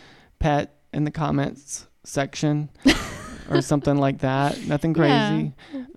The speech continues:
Speaker 1: Um,
Speaker 2: Anything. We just wanna get to know you.
Speaker 1: Yeah, um, but if you wanna subscribe so you get the latest episodes,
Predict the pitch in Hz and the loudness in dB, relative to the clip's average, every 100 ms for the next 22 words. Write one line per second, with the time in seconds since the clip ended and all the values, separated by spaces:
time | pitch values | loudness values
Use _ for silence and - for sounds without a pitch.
0 | - - 131 131 131 131 127 180 220 302 | -10 -2 2 4 4 2 0 -2 -6 -8
1 | - 330 302 269 269 - 233 202 180 165 | -8 -4 -2 0 -2 -2 -2 -2 -4 -6
2 | 165 190 147 139 135 131 - 151 139 143 | -8 0 4 4 4 0 -2 0 2 2
3 | 143 143 139 147 147 151 160 143 - 139 | 2 2 2 2 2 2 -2 -6 -2 0
4 | 135 139 143 - 139 139 135 135 - 143 | 2 0 -2 -2 0 0 -2 -4 -4 -2
5 | 139 143 147 143 156 147 143 147 151 147 | 0 -2 -2 -4 -2 0 2 2 2 -2
6 | - | -12